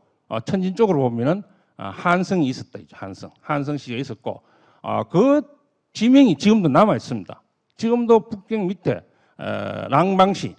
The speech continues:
한촌으로 그 지명이 남아 있는 것을 제가 확신, 확-, 어, 확인했습니다. 그래서 그걸 조금 더 줄여서, 어, 제가 이제 오분 논문에서는,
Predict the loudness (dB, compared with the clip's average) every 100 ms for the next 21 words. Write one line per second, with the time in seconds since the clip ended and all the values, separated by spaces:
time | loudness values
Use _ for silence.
0 | _ -12 -6 -6 -4 -4 -4 -6 -8 -12
1 | -4 -2 0 -2 -6 -12 -6 -4 -2 -4
2 | -10 -12 -14 -14 -14 -14 -16 -20 -16 -16
3 | -18 -20 _ _ -18 -10 -6 -6 -6 -10
4 | -18 -20 _ _ _ -8 0 2 0 -2
5 | -6 -4 -2 -2 -2 -4 0 0 -2 -4
6 | _ _ -8 -8 -4 -4 -4 -6 -6 -8
7 | -8 _ _ _ _ _ _ _ _ _
8 | _ _ _ _ _ _ _ -4 -2 -2
9 | -2 -2 -2 -4 -4 -4 -4